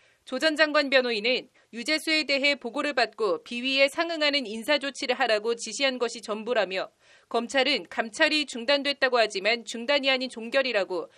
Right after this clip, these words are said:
검찰 주장을 반박했습니다. 조 전 장관 변호인은 그러면서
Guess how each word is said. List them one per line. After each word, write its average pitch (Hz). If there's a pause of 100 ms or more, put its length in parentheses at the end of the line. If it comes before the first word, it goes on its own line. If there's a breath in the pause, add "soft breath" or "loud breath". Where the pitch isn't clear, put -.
(120)
검찰 254
주장을 240
반박했습니다. 190 (840 soft breath)
조 254
전 311
장관 285
변호인은 254
그러면서 214